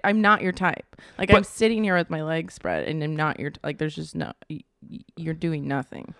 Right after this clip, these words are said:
Speaker 2: But let me just say this. You are a beautiful girl. I mean,
Speaker 1: Thank
Speaker 2: you
Speaker 1: you.
Speaker 2: are, you could be a model.
Speaker 1: Could be.
Speaker 2: And, you know, it's just,
Speaker 1: <laughs>
Speaker 2: uh, uh,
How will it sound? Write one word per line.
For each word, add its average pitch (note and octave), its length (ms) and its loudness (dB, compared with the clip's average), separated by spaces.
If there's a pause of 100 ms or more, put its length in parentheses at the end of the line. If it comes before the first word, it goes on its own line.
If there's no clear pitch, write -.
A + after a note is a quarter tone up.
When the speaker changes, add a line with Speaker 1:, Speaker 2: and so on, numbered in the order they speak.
(100)
Speaker 2:
But D3+ 160 10
let F3+ 120 8
me F#3 100 4
just D#3 220 0
say D#3 140 4
this. C3+ 220 6
You C#3+ 180 4
are C3 80 10
a A2 60 6
beautiful A#2 440 2
girl. G2+ 360 6
I - 20 -2
mean, F#2+ 80 2
Speaker 1:
Thank G2 200 0
Speaker 2:
you C3+ 100 6
Speaker 1:
you. B2 60 8
Speaker 2:
are, G#2 260 6
you C3 180 0
could C3+ 160 -2
be A2+ 120 4
a G#2+ 60 6
model. F#2+ 500 2 (440)
Speaker 1:
Could F3+ 220 -2
be. - 160 -10 (340)
Speaker 2:
And, G2+ 280 -2
you A2 180 -2
know, F#2+ 340 0 (1400)
it's G#2+ 200 -2
just, - 340 0 (480)
Speaker 1:
<laughs> - 440 -20
Speaker 2:
uh, - 40 0
uh, - 160 -6